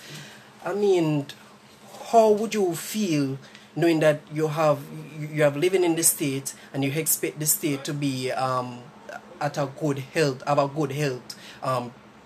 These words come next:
operation going on, and they suddenly called you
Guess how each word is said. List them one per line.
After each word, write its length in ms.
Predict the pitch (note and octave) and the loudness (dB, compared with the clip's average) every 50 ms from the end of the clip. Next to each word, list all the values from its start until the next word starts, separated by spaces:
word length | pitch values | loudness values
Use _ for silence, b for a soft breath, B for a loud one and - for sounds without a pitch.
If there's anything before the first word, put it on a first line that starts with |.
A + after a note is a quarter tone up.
| - - - - | -20 -6 -2 0
operation 680 | D3 D3+ E3 D3 C3 B2+ B2 - - D#3 C3 B2 A#2+ | 0 2 2 2 2 0 -2 -4 -4 -4 -6 -6 -4
going 300 | - C#3 C3+ B2 B2 A#2+ | -4 -4 -4 -4 -4 -6
on, 240 | A#2 A2+ A2+ A#2 B B B B B - | -6 -6 -8 -10 B B B B B -6
and 160 | C#3 C3+ C3 | -4 -2 -2
they 140 | C#3+ C3+ C3+ | -2 0 0
suddenly 540 | C3+ - - F#3+ E3+ E3+ E3+ D#3 D3+ E3 D#3+ | 2 2 2 4 4 2 2 2 0 -2 -4
called 440 | - - F3+ E3+ E3 D#3+ D#3 D3+ | -2 0 4 6 6 6 6 4
you 340 | D3+ C#3+ C3 B2+ B2 A#2+ A2+ | 0 -2 -2 -2 -4 -4 -6